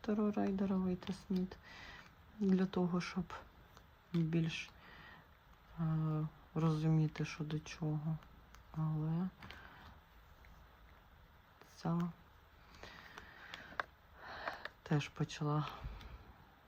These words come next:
доволі непогано зі мною говорити. Але знову ж таки, я, о, а, а ось наша друга верховна жриця. Бачите, зараз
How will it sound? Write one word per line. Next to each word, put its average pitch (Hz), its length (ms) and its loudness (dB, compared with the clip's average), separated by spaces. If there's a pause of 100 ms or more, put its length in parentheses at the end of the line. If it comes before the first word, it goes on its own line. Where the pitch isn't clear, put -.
(120)
доволі 151 340 2
непогано 156 720 2 (1500)
зі 147 200 4
мною 151 280 8
говорити. 131 600 2
Але 147 240 6
знову 170 260 2
ж - 100 -6
таки, - 280 -2 (640)
я, 147 440 4 (120)
о, 127 220 0 (140)
а, - 180 8
а 135 100 10
ось 226 360 8
наша 156 280 4
друга 160 440 6 (380)
верховна 160 720 2 (420)
жриця. 139 800 -4 (500)
Бачите, 156 500 -6 (340)
зараз - 180 -6